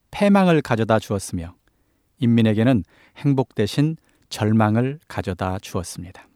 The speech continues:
역사적으로 실패가 검증된 백두산 정신을 변함없이 강요하고 있는 독재자들의 행태에 인민들은 분노하지 않을 수 없습니다. 천구백구십 년대 중반 이후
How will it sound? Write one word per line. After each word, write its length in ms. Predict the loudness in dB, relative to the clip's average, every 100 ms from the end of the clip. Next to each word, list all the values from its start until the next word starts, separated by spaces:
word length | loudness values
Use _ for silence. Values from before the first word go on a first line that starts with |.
| _ _ _ _ _ _ _ _ _ _ _ -2
역사적으로 580 | 0 4 4 6 4 2
실패가 480 | 0 0 2 4 4
검증된 800 | 4 4 4 4 6 4 2 -4
백두산 540 | -4 -2 0 2 2
정신을 580 | 2 2 2 0 -2 -4 _ _ _ _ _ _
변함없이 640 | -2 2 2 2 -2 -6 -4
강요하고 540 | 0 2 4 4 4
있는 260 | 4 4 2
독재자들의 640 | 0 0 2 4 4 2
행태에 540 | 2 0 0 0 0 0 _ _ _ _ -2
인민들은 640 | 0 2 2 2 0 -2 -6 _ _
분노하지 760 | -2 2 4 4 0 -2 -4 -4
않을 260 | -6 -4 -6
수 200 | -6 -8
없습니다. 520 | -6 -8 -8 -10 -20 _ _ _ _ _ _ _ _ _ _ -2
천구백구십 540 | 2 4 2 2 2
년대 200 | 4 4
중반 380 | 4 4 6 8
이후 280 | 6 4